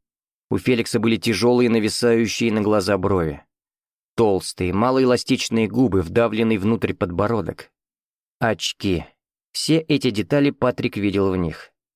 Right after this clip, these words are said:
В полумраке клуба он ориентировался на обобщенную схожесть. Рост, телосложение, линия роста волос.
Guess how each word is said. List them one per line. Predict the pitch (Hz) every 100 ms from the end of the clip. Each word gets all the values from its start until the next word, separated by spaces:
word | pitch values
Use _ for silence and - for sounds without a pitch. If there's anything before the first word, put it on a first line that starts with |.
| _ -
В | -
полумраке | 143 143 131 127 131 110
клуба | - 131 117 110
он | 120 113 107 101
ориентировался | 104 101 - 117 107 104 - 104
на | 101 101
обобщенную | 95 98 - 110 104
схожесть. | - - 123 76 - - _ _ _ -
Рост, | 98 98 104 - - _ _ _
телосложение, | 113 98 - 95 80 101 101 87 80 _
линия | 98 92 92
роста | 95 87 92
волос. | 87 82 85 -